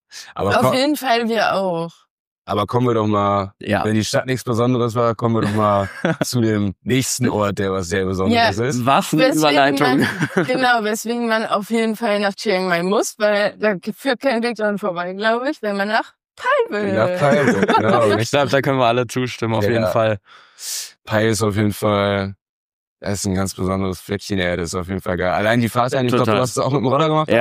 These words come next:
Speaker 1: damals, ne?
Speaker 3: ja.
Speaker 1: Ja, wir sind, äh, also als wir das erste Mal da waren, sind wir mit dem, mit dem, äh, mit dem Bus gefahren.
Speaker 2: Ja, mit dem Van.
Speaker 1: Äh, aber wir haben nachher von Chiang Mai aus den Mae Hong Son Loop gemacht.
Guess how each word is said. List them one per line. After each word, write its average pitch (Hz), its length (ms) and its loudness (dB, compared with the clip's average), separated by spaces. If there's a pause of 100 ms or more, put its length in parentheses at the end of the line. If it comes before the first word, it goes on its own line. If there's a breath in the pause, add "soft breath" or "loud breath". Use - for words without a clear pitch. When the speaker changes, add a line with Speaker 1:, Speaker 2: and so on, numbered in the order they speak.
(120)
Speaker 1:
damals, - 60 -10
ne? 123 180 0
Speaker 3:
ja. 104 180 0 (400 loud breath)
Speaker 1:
Ja, 95 240 0
wir 107 180 0
sind, 107 200 0
äh, 104 400 0 (180)
also 113 200 0
als 131 120 0
wir 139 80 -2
das - 80 -2
erste 160 220 -2
Mal 151 160 0
da 143 160 0
waren, 143 160 0
sind 127 160 0
wir 127 80 0
mit 120 160 0
dem, 107 300 2 (360)
mit 104 160 0
dem, 98 200 -2
äh, 92 380 0 (120)
mit - 20 -12 (160)
dem 80 280 -6
Bus 127 180 0
gefahren. 202 340 2
Speaker 2:
Ja, 196 180 0
mit 180 100 -4
dem 165 160 -6
Van. 165 380 -6 (140)
Speaker 1:
Äh, 110 640 0
aber 110 640 2
wir 104 200 2
haben 110 400 2
nachher 107 420 2
von 113 220 -2
Chiang 110 320 0
Mai 104 200 4
aus 104 280 0
den 98 580 0
Mae 101 280 -2
Hong 101 180 0
Son 135 240 0
Loop 165 280 0
gemacht. 175 480 -2